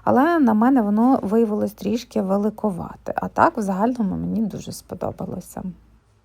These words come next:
Також трапився мені ось такий жакет від Zara, це розмір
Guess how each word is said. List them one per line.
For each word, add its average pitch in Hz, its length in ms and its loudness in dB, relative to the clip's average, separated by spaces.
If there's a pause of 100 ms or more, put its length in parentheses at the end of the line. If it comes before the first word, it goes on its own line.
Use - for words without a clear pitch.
(600)
Також 277 320 4
трапився 233 640 4
мені 240 340 6
ось 208 160 4
такий 208 400 2
жакет 190 380 4
від 202 180 0
Zara, 185 640 2
це 226 200 4
розмір 180 520 2